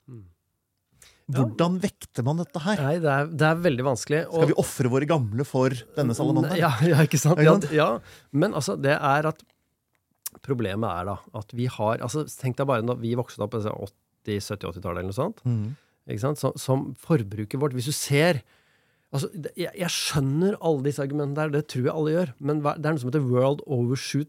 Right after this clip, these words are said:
Speaker 1: Day, er det ikke det? Altså verdens, ikke sant? Når er det et land eller verden br-, har brukt opp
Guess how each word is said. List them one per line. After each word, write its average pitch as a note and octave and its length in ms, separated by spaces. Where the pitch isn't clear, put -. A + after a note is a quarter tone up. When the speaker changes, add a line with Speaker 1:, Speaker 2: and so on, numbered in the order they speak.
Speaker 1:
Day, E3 220
er A3 140
det C3+ 100
ikke D3+ 80
det? F3 80
Altså C#3+ 180
verdens, B2+ 460
ikke B2 160
sant? D3 160
Når C#3+ 240
er A#2+ 180
det D3 120
et C#3 100
land C#3+ 400
eller C3+ 160
verden A#2+ 320
br-, C#3+ 160
har C#3 100
brukt C#3 360
opp D3 220